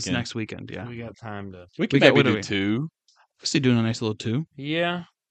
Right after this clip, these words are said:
Speaker 1: A little, a little two time, a little Doctor
Speaker 3: At this point,
Speaker 1: Disrespect.
Speaker 3: though, how much editing does it need?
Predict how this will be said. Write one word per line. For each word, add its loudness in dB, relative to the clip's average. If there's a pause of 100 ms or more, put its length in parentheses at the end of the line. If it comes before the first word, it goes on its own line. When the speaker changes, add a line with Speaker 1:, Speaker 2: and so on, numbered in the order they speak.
(580)
Speaker 1:
A -2
little, 2
a -16
little 6
two 0
time, 0
a -2
little 0
Doctor 6
Speaker 3:
At 2
this 8
point, 0
Speaker 1:
Disrespect. 2
Speaker 3:
though, 4
how -2
much 0
editing 0
does -2
it -6
need? -6